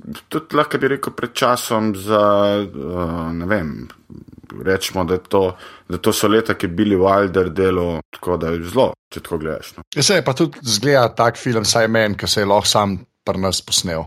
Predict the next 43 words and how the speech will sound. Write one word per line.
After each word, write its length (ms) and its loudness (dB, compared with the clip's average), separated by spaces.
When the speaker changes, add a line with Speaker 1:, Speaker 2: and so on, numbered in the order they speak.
Speaker 2:
A 120 0
veš, 120 2
takrat, 400 0
ko 140 -6
je 60 -6
ta 120 0
smučanje 560 2
v 120 4
igri, 220 0
pa 120 -4
tako 180 -2
se 140 2
mi 80 4
zdi, 120 2
da 100 4
je 100 6
eno 100 4
od 80 4
onih 180 4
filmov, 360 2
ker 100 -2
na 80 -2
vsake 200 0
toliko 160 -2
cajta 320 2
pride 260 -2
v 60 2
Sloveniji, 420 0
ker 100 -4
tako 160 0
malo 160 4
slovenstva 640 0
zahakljajo, 680 -4
no. 100 -6
Speaker 1:
Ja, 240 2
samo 340 0
Rečeh 360 2
pride, 320 2
da 100 0
ga 140 -4
<laughs> 260 -6
zahaklja. 600 0
Speaker 2:
<laughs> 40 -4